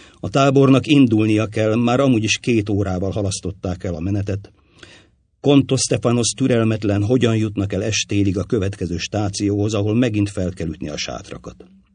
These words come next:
Készülődnek, s a gázló túlsó felén egyszerre megjelenik egy sáros, véres alak. Ágat lengett, fegyvere nincs, messziről kiáltoz, de hangját elkapja a szél.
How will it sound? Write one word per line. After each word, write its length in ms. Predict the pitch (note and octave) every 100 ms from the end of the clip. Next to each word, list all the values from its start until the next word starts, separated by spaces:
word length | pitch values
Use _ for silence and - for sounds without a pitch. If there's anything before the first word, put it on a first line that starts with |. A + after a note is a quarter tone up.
| _ _ _ _ _ _ _ _ -
Készülődnek, 760 | C3 B2+ - A#2 A2 G#2+ A2+
s 100 | -
a 80 | F#2+
gázló 440 | A2 B2+ C3+ G2+
túlsó 400 | F2+ B2+ C3 A2
felén 400 | G#2 G2+ F2+ F2 -
egyszerre 460 | B2+ - - G2+
megjelenik 580 | F2+ A2 G2+ G2+ F#2 F#2+
egy 120 | F2
sáros, 640 | - - G#2+ G2+ F2+ D#2+ -
véres 440 | E2+ F2+ D2 - -
alak. 500 | - - - - - _ _ _ _ _ _ _ _ _ _ -
Ágat 460 | A#2+ B2 A2+ B2
lengett, 640 | G#2+ A#2 A#2 A2+ A#2+ - - - - -
fegyvere 440 | B2+ A2 G#2 F#2+
nincs, 520 | G2 B2+ C#3 - - -
messziről 600 | F#2+ A2+ - - A2 G#2
kiáltoz, 600 | G2+ A2+ G2+ G2+ G#2+ A2 - - - -
de 120 | A2+
hangját 420 | B2 A#2 A2+ A2
elkapja 500 | A2+ G2+ F2+ - F2
a 60 | C#2+
szél. 480 | - C2 - -